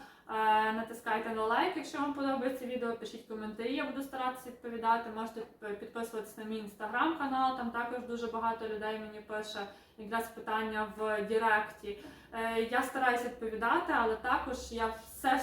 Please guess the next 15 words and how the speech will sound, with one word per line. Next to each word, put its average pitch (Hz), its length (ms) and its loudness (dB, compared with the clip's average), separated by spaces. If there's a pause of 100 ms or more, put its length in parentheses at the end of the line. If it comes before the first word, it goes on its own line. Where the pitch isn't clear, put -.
ще 240 100 0
думаю, 247 480 2
як 233 400 0
ціную 233 400 -2
ці 226 120 -8
питання, 247 400 -2
їх 233 180 -2
дуже 226 180 -6
багато, 226 460 2
багато 226 300 0
ще - 120 -10
повторяється. 233 720 0 (420)
Зробити 226 460 -2
саме 226 380 2
відео, 208 600 -2